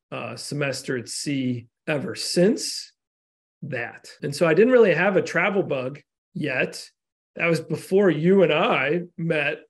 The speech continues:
on a trip to Greece and Israel, which definitely helped influence the travel bug. But I think that would have been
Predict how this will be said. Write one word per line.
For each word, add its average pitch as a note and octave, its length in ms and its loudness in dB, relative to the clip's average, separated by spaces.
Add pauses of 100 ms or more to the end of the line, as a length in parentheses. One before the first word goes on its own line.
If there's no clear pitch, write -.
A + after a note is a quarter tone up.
(140)
on D3+ 180 -4
a C3 80 -6
trip D3+ 400 2
to C#3+ 320 -4
Greece D#3 400 -2
and B2+ 100 -6
Israel, C3 680 -4 (640)
which D#3 220 -4
definitely D#3+ 420 0
helped C3+ 360 -4 (100)
influence E3+ 640 -2
the C3 100 -8
travel B2 380 -8
bug. B2 400 -14 (100)
But D3+ 680 0 (600)
I D3 120 -6
think E3 300 -4
that D#3 200 0
would D#3+ 140 2
have C#3+ 80 0
been C3 420 -2